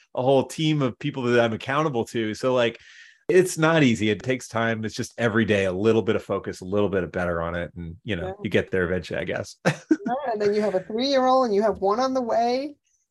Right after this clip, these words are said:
Speaker 2: and nobody primes your leadership more than your children. <laughs>
Speaker 1: Uh, yeah, absolutely. <laughs> Nobody tests your patience like your children.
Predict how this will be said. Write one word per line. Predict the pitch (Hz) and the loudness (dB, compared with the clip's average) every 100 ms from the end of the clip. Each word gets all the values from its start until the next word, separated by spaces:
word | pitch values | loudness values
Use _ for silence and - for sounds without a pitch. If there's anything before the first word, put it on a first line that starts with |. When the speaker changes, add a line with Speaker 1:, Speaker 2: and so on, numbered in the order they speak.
| _ - | _ -6
Speaker 2:
and | 220 202 202 | -2 0 0
nobody | 208 226 269 277 285 269 _ | 2 2 2 2 0 -6 _
primes | 240 233 247 240 | 0 0 -2 -4
your | 220 | -2
leadership | 202 208 240 247 240 247 247 | -2 -2 -4 -6 -4 -4 -4
more | 202 196 214 226 | -4 -2 0 0
than | 214 180 | 0 -2
your | 170 160 | -4 -8
children. | - 185 170 165 143 - 170 _ _ | -4 -2 -2 -4 -8 -12 -16 _ _
<laughs> | - 196 - | -2 -2 -4
Speaker 1:
Uh, | 113 113 113 | 2 4 4
yeah, | 101 104 110 107 98 | 4 4 4 2 2
absolutely. | 113 - 101 101 104 98 98 135 - - | 2 0 -4 0 0 0 2 2 0 4
<laughs> | 214 175 202 196 - 233 220 | 6 8 6 2 0 -6 2
Nobody | 156 180 226 160 | 2 4 2 0
tests | - 143 - - | 0 -2 -2 -8
your | 92 | -6
patience | 107 131 120 95 80 113 | -2 -2 -2 -6 -8 -2
like | 107 101 | -2 -2
your | 104 | -2
children. | - 110 127 | 2 4 4